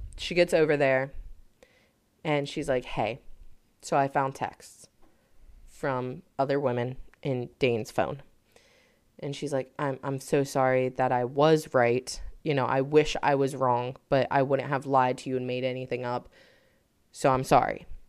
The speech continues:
And she's like, "Nope, it's, it's fine. I, I get it. Um, I'm sorry that I was angry."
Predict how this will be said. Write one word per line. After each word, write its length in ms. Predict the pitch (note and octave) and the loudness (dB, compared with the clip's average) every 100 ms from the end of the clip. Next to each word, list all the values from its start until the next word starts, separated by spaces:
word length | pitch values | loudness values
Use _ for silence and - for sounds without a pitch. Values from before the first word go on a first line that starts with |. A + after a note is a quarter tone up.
| - _ _ _ _ | -20 _ _ _ _
And 220 | D#3 C#3 C3+ | -4 -4 -4
she's 120 | E3 | -4
like, 180 | D3 D3 | -2 0
"Nope, 320 | G3+ A3 G#3+ | 0 0 -2
it's, 220 | - D#3+ - | -4 -6 -6
it's 200 | D#3+ D#3 | -8 -8
fine. 480 | - E3 D#3+ D#3+ D#3 - | -2 2 2 2 -2 -4
I, 360 | D3+ C#3 C#3 C#3+ | -2 0 0 -4
I 100 | C#3 | -10
get 260 | D3+ D#3 | 2 4
it. 340 | D3+ D3 - - - | 6 4 0 -8 -6
Um, 300 | D3 C3+ C3+ | -4 -2 -4
I'm 120 | C#3+ | -10
sorry 260 | - C#3+ C#3 | 2 4 6
that 160 | C3+ | 4
I 60 | C3+ | 4
was 120 | C3 | 2
angry." 580 | - D3 C#3+ C#3+ C#3 C3+ | 0 -2 0 0 0 -2